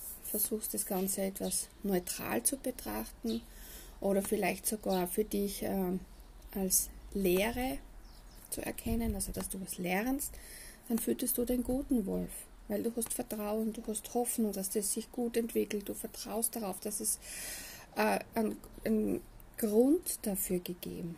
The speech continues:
hat. Du bist trotzdem voller Freude und fühlst diesen Frieden und diese Liebe trotzdem in dir, weil sie stärker ist. Und das ist das, wo eben alles ein bisschen, ähm, mit dem, was man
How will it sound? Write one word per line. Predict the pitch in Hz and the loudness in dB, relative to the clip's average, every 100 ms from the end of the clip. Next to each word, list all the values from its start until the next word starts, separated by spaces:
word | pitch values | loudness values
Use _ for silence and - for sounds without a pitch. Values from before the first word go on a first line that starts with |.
| 180 | -8
hat. | - - | -10 -10
Du | - - | -12 -2
bist | 226 220 - | 2 2 0
trotzdem | 220 - - 247 | 0 0 2 0
voller | 226 214 208 | 2 2 2
Freude | 196 - 180 196 220 269 233 | 0 0 0 2 0 2 2
und | 226 | 0
fühlst | - 240 240 - | 0 -2 0 -2
diesen | 233 208 | 0 0
Frieden | 202 - 214 233 254 254 | 0 2 2 4 2 2
und | 226 220 - - - - - - - - | 0 -2 -10 -16 -16 -16 -18 -18 -2 4
diese | 240 262 | 6 6
Liebe | 226 233 240 | 6 6 4
trotzdem | 233 226 - - 226 | 4 4 4 4 2
in | 220 220 208 | 4 2 4
dir, | 202 196 190 | 2 4 2
weil | 190 | 0
sie | 185 220 | 2 0
stärker | - 208 - - | -2 -4 -4 -4
ist. | 175 175 - - | -4 -2 -4 -4
Und | 214 226 | 0 2
das | 233 | 2
ist | 269 - | 2 2
das, | 269 262 - - - - - - - - - - - - - - - - - - | 2 0 -4 -8 -10 -18 -18 -20 -20 -18 -16 -16 -18 -20 -20 -20 -20 0 0 2
wo | 220 | 0
eben | 202 190 | 0 -2
alles | 202 196 | 0 0
ein | 202 | 0
bisschen, | 226 220 208 - - - - - - - | -2 -2 -6 -10 -12 -12 -14 -16 -20 -6
ähm, | 220 196 196 190 - - - - - - | 0 2 2 0 -4 -18 -18 -18 -18 -6
mit | 214 214 | -6 2
dem, | 202 208 | 4 4
was | 196 - - - | 0 -2 -8 -4
man | 208 | -2